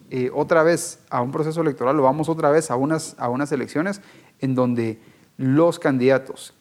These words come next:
que están encabezando la intención de voto parecieran no estar a tono con las exigencias o los intereses de los, de los ciudadanos.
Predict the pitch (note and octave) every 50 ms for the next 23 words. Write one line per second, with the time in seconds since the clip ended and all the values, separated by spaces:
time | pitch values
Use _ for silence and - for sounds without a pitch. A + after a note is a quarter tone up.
0 | _ - - - A#2+ A2+ A2 G#2 - - - D3 D3 D3 C3+ B2 A#2+ - - C3+
1 | A#2+ A2+ - A2+ G#2+ G#2+ G#2 - B2+ C3 D3+ E3 D#3 C#3 B2 A#2 A2 A2 G#2+ -
2 | B2 C3 C3 B2+ C3+ D3+ D#3+ G3+ F#3+ F#3 - - - _ _ - - _ - _
3 | _ _ _ _ C3+ A#2+ A2+ G#2+ G2 - B2+ C3+ C#3+ D3 C#3+ C#3+ C#3 C3+ C3 C3
4 | C3+ C3+ C#3+ D3 D3+ D3+ C#3+ C3 - - B2+ - - - C3+ B2+ C3 C3+ C#3 C#3
5 | C3+ - - - _ _ _ _ _ A2+ A2+ - - C3 D3 D#3+ E3 D3 - -
6 | C#3 C#3+ D#3 D#3+ D#3 - - _ _ _ _ - B2+ A#2+ A#2 A#2 A2+ A2 A2 G#2+
7 | - B2 G#2+ - B2+ A#2 G#2+ B2 C#3+ D#3 E3 C#3 C3+ B2 A2+ - A2 G2+ G2 G2
8 | G#2+ G#2 A2 C#3 C#3 C3+ A#2 A2 G2+ - - - B2 A#2 A2 - G2+ - - G#2+
9 | A2 A2 G2+ - - -